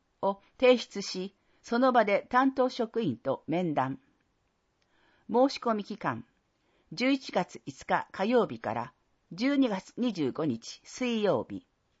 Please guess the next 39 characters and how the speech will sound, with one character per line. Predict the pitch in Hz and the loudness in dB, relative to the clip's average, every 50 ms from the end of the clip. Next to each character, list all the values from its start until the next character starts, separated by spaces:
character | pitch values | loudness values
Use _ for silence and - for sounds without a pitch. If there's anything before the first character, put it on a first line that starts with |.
| _ _ _ _ _ _ _ _ _ _ _ _ _ _ _ _ _ _ _ | _ _ _ _ _ _ _ _ _ _ _ _ _ _ _ _ _ _ _
入 | 202 247 269 277 247 | 4 6 6 6 4
居 | 262 - 226 214 202 - - _ | 2 2 2 2 2 -2 -6 _
可 | - 190 | -2 0
能 | 196 233 247 196 131 | 2 2 2 2 0
日、 | - 113 98 90 - _ _ _ _ _ _ _ _ _ _ _ _ _ - | -2 -6 -10 -10 -14 _ _ _ _ _ _ _ _ _ _ _ _ _ 0
令 | 240 269 277 254 202 | 4 6 6 6 4
和 | 127 123 160 | 2 -2 -4
七 | - - - - 220 | -8 -10 -6 -4 -2
年 | 170 135 120 120 - _ _ _ | 0 0 -2 -4 -8 _ _ _
一 | - 160 - 247 | -12 -8 -4 2
月 | 269 262 262 262 240 | 4 4 4 4 -2
上 | 190 190 202 202 196 190 | 0 0 2 0 0 -2
旬 | 180 175 175 165 - - | -2 -2 -2 -2 -2 -4
以 | 156 - | -8 -6
降。 | - 135 113 95 - - - _ _ _ _ _ _ _ _ _ _ _ _ _ _ _ _ _ _ _ _ _ | -4 -2 -2 -2 -4 -6 -12 _ _ _ _ _ _ _ _ _ _ _ _ _ _ _ _ _ _ _ _ _
入 | 214 247 277 254 | 0 0 0 4
居 | - 254 233 | 4 2 2
日 | 208 180 | 4 0
に | 147 139 135 | 0 -2 -2
つ | - 196 | -2 -2
い | 170 151 | -2 -2
て | - - 113 | -2 -4 -2
は | 117 120 143 165 - - | -2 -2 -2 -4 -8 -4
面 | 190 233 269 254 226 | 0 2 2 4 4
談 | 254 233 202 170 | 4 2 2 2
時 | 143 127 | -2 -4
に | 120 123 - - | -4 -4 -4 -8
相 | - - 240 226 220 | -6 -2 0 0 2
談 | 196 170 170 180 | 2 0 0 -2
し | - - | -4 -6
て | - 139 | -8 -8
く | - | -6
だ | 117 120 143 | -6 -6 -6
さ | - - 123 | -6 -8 -8
い。 | 117 117 - _ _ _ _ _ _ _ _ _ _ _ _ _ _ _ _ _ _ _ _ _ _ _ _ _ | -8 -10 -14 _ _ _ _ _ _ _ _ _ _ _ _ _ _ _ _ _ _ _ _ _ _ _ _ _
選 | - - - 269 285 269 | -6 0 2 4 4 4
考 | 269 - 240 226 226 | 4 6 6 6 6
方 | 226 - 226 202 156 | 4 0 -2 -2 -2
法。 | - - - 110 78 - | -2 -4 -6 -8 -8 -8